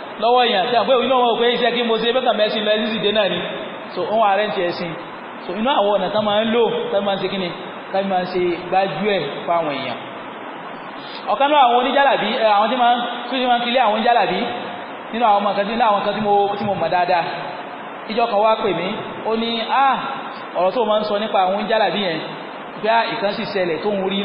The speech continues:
tó ṣẹlẹ̀, tó ṣẹlẹ̀ lọ́wọ́lọ́wọ́ báyìí láìpẹ́ yìí." Mo ní, "Kí ló ṣẹlẹ̀?" Ó ní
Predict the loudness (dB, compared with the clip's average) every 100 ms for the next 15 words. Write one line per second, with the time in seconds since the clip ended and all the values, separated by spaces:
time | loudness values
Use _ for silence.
0 | -2 -2 -2 -2 -2 -2 -4 -4 -4 -4
1 | -2 0 0 0 2 2 2 0 0 -2
2 | -2 -6 -8 -10 -12 -8 -6 -4 -4 -2
3 | -2 -2 -6 -10 -12 -12 -12 -14 -14 -14
4 | -14 -14 -14 -14 -14 -14 -12 -2 0 0